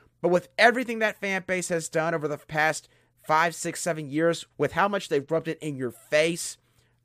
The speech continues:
I know that South Carolina fans would love nothing more than to see the Gamecocks defeat their arch rivals for the second straight year in a row.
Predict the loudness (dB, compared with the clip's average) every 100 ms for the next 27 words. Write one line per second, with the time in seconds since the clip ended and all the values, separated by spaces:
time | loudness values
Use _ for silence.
0 | _ 4 4 4 -2 0 4 4 2 -2
1 | -6 _ _ -6 -4 2 4 4 2 -2
2 | -2 -6 -4 0 0 -2 -6 0 2 2
3 | -2 0 2 2 0 -4 _ _ -10 -6
4 | -4 -4 -4 -2 -4 -6 -6 -6 -8 -4
5 | 0 0 -4 -4 -4 -2 -4 -4 -6 _
6 | _ _ -4 2 2 2 0 0 -2 -6
7 | -4 -4 -2 -2 -2 -10 -10 -16 -2 -2
8 | -2 -4 -6 -2 2 4 4